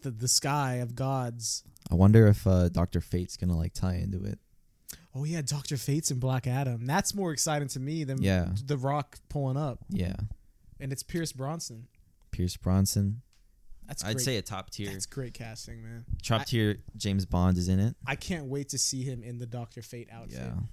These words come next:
Speaker 1: Oh, man.
Speaker 2: I hope they give him a helmet, dude.
Speaker 1: Yeah.
Speaker 2: Like
Speaker 1: We, we did see a look of him.
Speaker 2: Yeah.
Speaker 1: As well as some other people. Like, Hawkman's gonna be in this. Adam Smasher.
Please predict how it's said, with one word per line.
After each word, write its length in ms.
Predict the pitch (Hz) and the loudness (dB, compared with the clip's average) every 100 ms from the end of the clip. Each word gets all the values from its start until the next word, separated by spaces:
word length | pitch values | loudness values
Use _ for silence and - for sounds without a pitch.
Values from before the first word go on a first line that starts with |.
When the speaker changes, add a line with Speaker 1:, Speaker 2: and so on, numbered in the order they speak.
| - - - | -12 -16 -12
Speaker 1:
Oh, 200 | 120 113 110 | -8 -8 -8
man. 160 | 110 110 | -2 4
Speaker 2:
I 60 | |
hope 100 | 113 | 4
they 80 | 101 | 4
give 140 | 95 90 | 2 2
him 60 | |
a 40 | 82 | -2
helmet, 440 | - 90 87 87 | -4 -4 -4 -4
dude. 220 | 92 87 104 - | -4 -6 -10 -18
Speaker 1:
Yeah. 60 | 117 101 98 - - - - | -18 -18 -20 -20 -20 -20 -10
Speaker 2:
Like 220 | - 95 - _ - - | -4 -4 -6 _ -16 -6
Speaker 1:
We, 140 | 151 139 | -4 -2
we 100 | 165 | -2
did 200 | 151 185 | 0 0
see 220 | - 202 | 0 0
a 60 | 147 | -2
look 200 | 139 - | -2 -4
of 120 | 120 | -6
him. 340 | 131 113 110 - | -6 -8 -10 2
Speaker 2:
Yeah. 220 | 95 90 80 | 6 6 4
Speaker 1:
As 160 | 107 | 0
well 220 | 139 143 | -2 -2
as 100 | 143 | 0
some 140 | - 139 | -2 -2
other 180 | 127 131 | -10 -10
people. 300 | 135 123 123 | -10 -8 -8
Like, 260 | 123 - 147 | -10 -12 -14
Hawkman's 640 | - 143 143 139 139 131 | -4 -4 -4 -4 -4 -4
gonna 160 | 139 131 | -6 -4
be 160 | 135 | -4
in 100 | 135 | -4
this. 320 | 131 131 - - | -4 -2 -4 -4
Adam 280 | 123 123 127 | -6 -6 -8
Smasher. 720 | - 131 127 - 135 127 | -6 -6 -6 -6 -6 -8